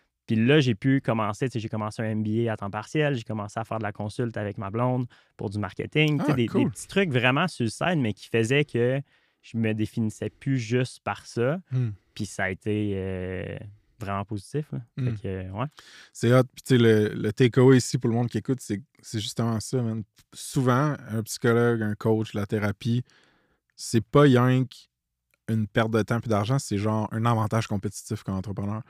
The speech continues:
Speaker 1: Absolument.
Speaker 2: Parce que ton plus gros risque, c'est tout le temps ta psychologie.
Speaker 1: Ouais.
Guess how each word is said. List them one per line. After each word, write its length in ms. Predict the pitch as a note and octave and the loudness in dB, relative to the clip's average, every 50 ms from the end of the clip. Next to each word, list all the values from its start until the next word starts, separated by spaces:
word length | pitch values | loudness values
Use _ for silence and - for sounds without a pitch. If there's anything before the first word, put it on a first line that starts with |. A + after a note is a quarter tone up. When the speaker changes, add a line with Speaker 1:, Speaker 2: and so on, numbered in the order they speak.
| - - | -16 -12
Speaker 1:
Absolument. 180 | - G#2+ G#2+ | -8 -6 -4
Speaker 2:
Parce 120 | G#2 G2 - | -4 -2 0
que 40 | |
ton 100 | - A#2+ | 0 0
plus 120 | A#2 - B2+ | 0 2 4
gros 200 | C3+ C3+ C#3 C3+ | 6 8 8 8
risque, 340 | B2 C#3+ D3+ D3+ - - - | 10 8 6 6 4 -2 -10
c'est 140 | - A2+ G2+ | -8 -8 -4
tout 80 | - | -4
le 60 | G#2+ F#2+ | -4 -2
temps 160 | B2 A#2+ A2 | -2 -2 -2
ta 180 | - G#2+ G2+ | -2 -4 -4
psychologie. 520 | - - - - G#2 G2+ G2+ G2 G2+ G#2+ - _ _ _ | -4 -6 -8 -6 -4 -4 -4 -4 -6 -10 -14 _ _ _
Speaker 1:
Ouais. 100 | A#2 A2 | -10 -10